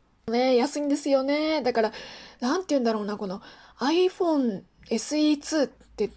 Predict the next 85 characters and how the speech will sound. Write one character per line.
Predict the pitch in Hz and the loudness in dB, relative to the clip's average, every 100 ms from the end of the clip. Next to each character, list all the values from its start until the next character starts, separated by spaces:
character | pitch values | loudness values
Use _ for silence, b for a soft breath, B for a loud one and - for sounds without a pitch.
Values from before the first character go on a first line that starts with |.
| _ | _
出 | 226 | -4
た | 226 | -4
じ | 196 | -6
ゃ | |
な | 175 | -8
い | |
で | 202 | -10
す | - | -12
か。 | - - B B B B | -16 -18 B B B B
だ | - | -4
か | 208 | 0
ら | 220 | 0
エ | |
ス | - 311 | 0 0
イ | 320 330 | 2 2
ー | |
ツ | - 320 | 0 0
ー | 294 | 0
っ | |
て、 | 240 - _ - 202 180 - - | 0 -8 _ -4 -2 -2 -4 -4
あ | 202 | -4
の、 | 185 | -4
ま | 196 190 | -4 -4
あ、 | |
エ | 185 | -4
ス | 196 262 | -4 -4
イ | 247 | -4
ー | |
っ | |
て | - | -4
言 | 180 | -8
っ | |
て | - | -4
る | 220 | -4
ん | 202 | -4
で | |
す | - | -8
け | |
ど | - | -12
も、 | 180 | -10
勝 | - - | -8 -6
手 | |
に | 208 | -8
ツ | - 226 | -4 -6
ー | |
っ | |
て | - | -6
つ | 190 | -10
け | - | -10
ま | 180 | -10
す | 190 | -10
ね。 | - 233 B B B - B B | -10 -12 B B B -20 B B
エ | 240 | -2
ス | 277 - 320 | -2 0 2
イ | 330 | 2
ー | 320 | 2
ツ | - 285 | 0 0
ー | |
私 | 202 208 214 208 | 0 -4 -6 -6
め | 180 | -8
ち | - 220 | -8 -4
ゃ | |
め | 285 | 0
ち | 339 | 0
ゃ | |
魅 | 330 | 2
力 | 339 339 | 0 -2
的 | 320 320 | -6 -6
に | 320 | -4
感 | 311 | -4
じ | 294 | -2
る | 311 320 | -4 -2
ん | |
で | 247 | -2
す | 240 | -2
よ。 | 220 | 0
ベ | 208 | 0
ゼ | 208 | 0
ル | 214 | 0
が | 214 | 0
で | 220 | 0
か | 220 | -2
い | |
け | 196 | -2
ど。 | 185 175 | -4 -4